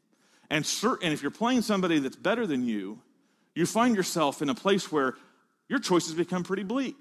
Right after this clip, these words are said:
They become pretty bad. There isn't a solution to win the game, and you know it pretty early on. If you have any skill at chess, you're losing this game. You are facing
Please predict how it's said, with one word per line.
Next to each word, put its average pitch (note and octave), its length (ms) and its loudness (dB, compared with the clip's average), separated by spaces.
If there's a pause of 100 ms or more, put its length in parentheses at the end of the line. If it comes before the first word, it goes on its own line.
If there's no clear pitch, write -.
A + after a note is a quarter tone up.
(840)
They - 100 0
become F3 320 0
pretty F3 220 -2
bad. G3 420 -4 (760)
There A#3+ 160 8
isn't G3+ 200 6
a G3+ 80 2
solution A3 600 0
to E3 80 4
win G3 240 4
the G3 80 2
game, G#3 300 2
and D3 120 2
you B3+ 80 2
know G3+ 460 4
it - 180 -16 (460)
pretty - 260 0
early F#3+ 220 8
on. D#3 160 4
If - 80 -6
you C3 80 -2
have - 80 -12
any G#3 160 4
skill F3+ 320 2
at - 80 -6
chess, C3+ 340 0 (280)
you're G#3+ 120 2
losing E3 400 6
this C3 160 -2
game. G#2+ 300 -8 (3750)
You G3 220 4
are E3 100 4
facing D3 840 -2